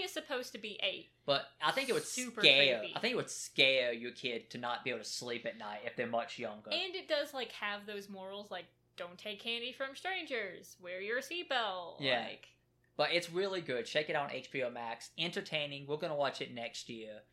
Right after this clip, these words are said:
Speaker 2: I think I put it here because
Speaker 1: The ending was meh.
Speaker 2: The ending? You just don't like that something happens and it's kinda sad.
Speaker 1: Yeah.
Speaker 2: Yeah. The,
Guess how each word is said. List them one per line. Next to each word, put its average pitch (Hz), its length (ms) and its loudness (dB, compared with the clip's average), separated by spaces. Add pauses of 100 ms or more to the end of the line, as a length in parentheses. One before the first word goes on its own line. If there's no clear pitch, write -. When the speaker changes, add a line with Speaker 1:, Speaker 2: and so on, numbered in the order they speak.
(440)
Speaker 2:
I 165 80 6
think 180 180 4
I - 40 4
put 175 180 0
it 156 80 -2
here 156 200 0
because 131 720 0 (320)
Speaker 1:
The 294 80 -2
ending 381 480 -4
was 285 160 -10
meh. 196 240 -8 (760)
Speaker 2:
The 147 160 4
ending? 165 340 -2
You 180 120 0
just 226 140 2
don't 190 160 2
like 147 260 6
that 127 400 2
something 135 340 -2
happens 117 640 -4
and 110 200 -4
it's 110 100 -14
kinda 113 200 -4
sad. 110 200 -6 (680)
Speaker 1:
Yeah. 226 220 -2
Speaker 2:
Yeah. 117 200 0 (720)
The, 156 380 2